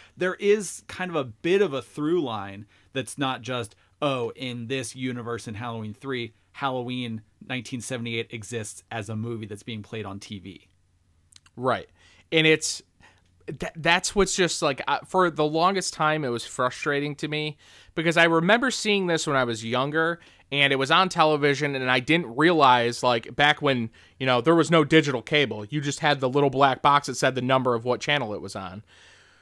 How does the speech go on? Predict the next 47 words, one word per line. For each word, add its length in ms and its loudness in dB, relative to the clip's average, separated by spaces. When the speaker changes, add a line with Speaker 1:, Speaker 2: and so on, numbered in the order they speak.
Speaker 1:
Right. 280 -12
And 160 -2
maybe 280 2
the 80 -6
preview 360 -6
channel. 400 -8
<laughs> 40 -4
Speaker 2:
And, 160 2
yeah, 160 4
and 100 10
of 80 6
course 240 10
the 80 2
preview 380 6
channel. 420 -2
Uh, 400 8
where 280 6
I 180 8
s-, 100 0
dude, 220 4
I 100 8
still 480 4
to 100 -4
this 220 0
day, 160 4
I 80 4
remember 540 2
trailers 500 0
being 240 -4
pay-, 300 -2
played 360 -2
on 120 -2
the 100 -2
little 260 0
square 380 -2
corner 380 -2
in 120 -6
the 80 -6
preview 400 -4
channel, 480 0
and 100 6
I 60 12
remember 640 8
lines 480 2
from 200 -2
the 80 2
trailers. 720 0